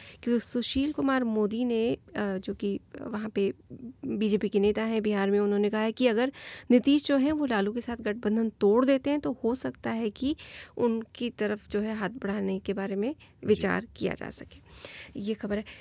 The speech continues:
Speaker 1: इसके अलावा टाइम्स of इंडिया की पहली हेडलाइन आज मैं देख रही हूँ कि ईरान ने पाकिस्तान को चेतावनी दी है कि अगर चरमपंथियों के अड्डों को बंद नहीं करते हैं, सुन्नी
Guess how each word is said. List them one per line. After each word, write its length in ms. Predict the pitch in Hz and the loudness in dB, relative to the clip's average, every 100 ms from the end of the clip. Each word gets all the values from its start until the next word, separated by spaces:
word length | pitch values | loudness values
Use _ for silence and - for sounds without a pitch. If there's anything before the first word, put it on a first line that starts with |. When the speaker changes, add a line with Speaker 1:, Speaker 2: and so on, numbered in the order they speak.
| - | -6
Speaker 1:
इसके 200 | - 302 | 2 6
अलावा 340 | 285 269 285 | 6 6 4
टाइम्स 440 | 269 240 269 302 247 | 2 2 4 2 0
of 100 | 233 | -2
इंडिया 240 | 220 214 | 0 -2
की 360 | - 214 214 208 | -2 -2 -2 -2
पहली 320 | 220 220 214 | -2 -2 -2
हेडलाइन 520 | 208 - 202 208 208 - | -4 -2 2 2 2 -2
आज 140 | 214 | -2
मैं 100 | 208 | 0
देख 220 | 202 202 | 0 0
रही 100 | 220 | 2
हूँ 260 | 220 233 247 | 2 2 0
कि 140 | 247 | -2
ईरान 340 | - 220 220 262 | 0 2 2 2
ने 100 | 269 | 0
पाकिस्तान 720 | 202 - 220 - 233 220 233 | -2 -2 -6 -2 0 0 0
को 220 | - 226 | 2 0
चेतावनी 560 | - 208 202 202 226 269 | 4 2 6 6 6 4
दी 180 | 254 262 | 6 6
है 100 | 269 | 6
कि 120 | 254 | 4
अगर 220 | 220 240 | 4 2
चरमपंथियों 680 | 240 214 202 208 208 214 254 | 2 2 2 0 -2 0 -2
के 120 | 240 | 0
अड्डों 280 | 190 202 214 | 0 2 0
को 300 | - 233 226 | 2 2 2
बंद 340 | 202 202 208 | 2 2 4
नहीं 220 | 208 240 269 | 6 6 6
करते 340 | 262 254 254 | 2 2 4
हैं, 200 | 262 262 | 4 2
सुन्नी 520 | - 208 208 226 233 | 2 2 4 4 2